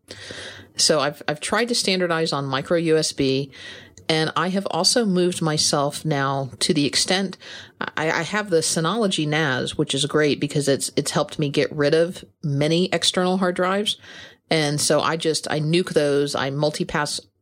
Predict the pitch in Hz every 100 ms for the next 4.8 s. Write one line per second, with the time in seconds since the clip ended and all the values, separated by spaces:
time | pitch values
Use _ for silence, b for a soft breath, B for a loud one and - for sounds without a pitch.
0 | _ 165 170 165 - 240 226 185 175 165
1 | 180 - 202 185 175 156 139 151 - 156
2 | 156 - 147 139 139 151 170 180 180 180
3 | 185 180 170 143 139 147 147 143 143 151
4 | 156 196 196 190 196 208 233 -